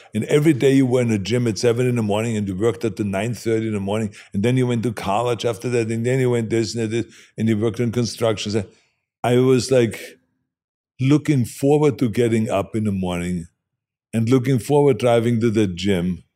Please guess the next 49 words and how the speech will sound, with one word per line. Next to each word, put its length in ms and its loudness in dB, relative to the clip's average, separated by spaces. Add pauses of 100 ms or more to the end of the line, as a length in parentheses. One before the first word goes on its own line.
(440)
and 200 0
working 340 2
out 240 0
two 120 0
and 100 2
a 40 0
half 100 -4
hours 280 0
and 100 -4
then 120 2
going 240 0
down 220 -2
to 80 -2
the 120 -4
beach 320 -2
and 140 -4
taking 260 -2
a 100 0
run 240 -4
in 120 -4
the 80 -4
deep 300 -8
sand 480 -4 (400)
and, 320 0
uh, 200 2
getting 240 -2
some 220 -2
cardio 440 0
work 260 -2
done 160 -2
and 140 -4
all 100 2
this 100 -2
stuff. 180 -6 (320)
I 100 0
said, 160 -2
"I 40 0
was 180 0
looking 240 -2
forward 400 -2
to 100 0
it." 120 -4 (200)
It 80 -2
was 120 2
not 180 2
like, 220 0
"Oh 140 0
my 140 0
God, 400 0